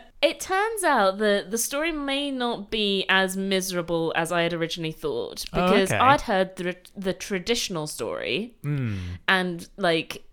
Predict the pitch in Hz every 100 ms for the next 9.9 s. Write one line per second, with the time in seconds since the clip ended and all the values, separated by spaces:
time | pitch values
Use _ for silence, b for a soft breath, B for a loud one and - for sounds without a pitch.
0 | - _ 269 294 294 285 247 214 214 233
1 | 208 185 175 170 175 170 - - 202 202
2 | - 175 165 175 - - _ - 190 180
3 | 180 175 190 185 165 156 156 156 151 151
4 | 151 - 196 170 196 180 185 175 170 160
5 | 175 170 165 156 151 156 120 139 - -
6 | - 127 113 104 95 95 208 190 202 269
7 | 277 277 254 202 202 196 185 175 175 151
8 | - 175 175 160 - - - - 185 190
9 | 247 208 160 - 151 143 143 147